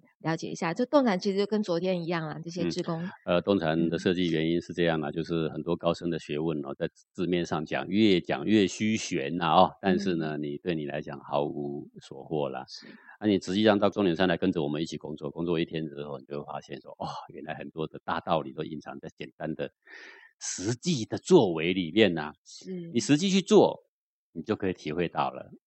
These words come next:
Speaker 2: 哎，
Speaker 1: 嗯。
Speaker 2: 我告诉你说，你这么样哀哀戚戚的，你心里要放宽啊。各位，他怎么不放宽啊？
Speaker 1: <laughs>
Speaker 2: 他放不宽啊。
Speaker 1: 放不宽。
Speaker 2: 他不知道怎么放宽啊。
Speaker 1: <laughs> 是。
Speaker 2: 对不对？
Speaker 1: 是。
Speaker 2: 啊，举个简单的例子来说，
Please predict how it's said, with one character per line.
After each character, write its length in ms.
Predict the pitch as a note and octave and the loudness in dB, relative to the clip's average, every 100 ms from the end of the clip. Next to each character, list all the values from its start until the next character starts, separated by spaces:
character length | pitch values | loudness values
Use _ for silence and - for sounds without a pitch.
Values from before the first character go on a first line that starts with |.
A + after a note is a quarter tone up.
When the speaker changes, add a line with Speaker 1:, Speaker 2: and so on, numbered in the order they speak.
| - | -6
Speaker 2:
哎， 100 | C#3 | -2
Speaker 1:
嗯。 80 | |
Speaker 2:
我 60 | A#2 | 0
告 160 | C#3+ C3+ | 0 0
诉 120 | C3+ | 2
你 80 | A2 | 2
说， 160 | A#2 | 2
你 120 | A2+ | 0
这 100 | G2 | 0
么 160 | A#2+ A2 | 0 2
样 140 | A2+ | 0
哀 180 | A2+ G#2 | 2 2
哀 180 | G2+ G#2 | 2 0
戚 200 | - G2 | -2 -6
戚 160 | - F#2+ | -4 -4
的， 160 | F2 | -4
你 80 | F2+ | -6
心 180 | - B2 | -8 -6
里 120 | A2+ | -4
要 180 | G#2+ A2+ | -4 -6
放 220 | A#2 A2+ | -6 -8
宽 340 | - A2 A2 G2+ | -4 -2 0 0
啊。 220 | F#2+ F2+ _ | -4 -6 _
各 100 | - | -2
位， 240 | F2 D#2+ C#2+ - | -2 -2 -8 -14
他 60 | |
怎 80 | F#2 | -10
么 60 | D#2 | -8
不 140 | F2+ | -4
放 160 | F2 D#2+ | -2 -2
宽 200 | D#2+ D2 C#2 | -4 -6 -6
啊？ 80 | |
Speaker 1:
<laughs> 800 | - - - - B3+ - - - | -14 -14 -14 -14 -14 -16 -20 -4
Speaker 2:
他 60 | - | 6
放 200 | A#3+ F#3 | 10 10
不 120 | E3 | 8
宽 300 | C3+ C3 B2 | 10 12 12
啊。 40 | A3 | 10
Speaker 1:
放 80 | |
不 100 | B3+ | 2
宽。 300 | B3+ - B3 | -2 -4 -4
Speaker 2:
他 80 | - | 2
不 100 | G#3 | 4
知 60 | A#3 | 8
道 100 | A3 | 8
怎 140 | C3 | 8
么 80 | A#2+ | 8
放 180 | D3 C#3 | 8 8
宽 300 | C#3 B2 A2 | 10 10 10
啊。 180 | E2+ - | 0 -4
Speaker 1:
<laughs> 320 | - - - _ | -16 -14 -16 _
是。 300 | - F#3+ C4 _ _ _ | -12 -12 -12 _ _ _
Speaker 2:
对 120 | A#2+ | 2
不 60 | A#2 | 6
对？ 120 | A#2 | 6
Speaker 1:
是。 180 | - - | 4 -8
Speaker 2:
啊， 40 | - | -8
举 100 | E3 | -6
个 80 | - | -4
简 120 | D#2+ | 0
单 140 | G#2 | 2
的 80 | G2 | 2
例 100 | G2 | 2
子 120 | E2+ | 0
来 120 | C#2+ | -2
说， 220 | D2 C#2+ | -4 -6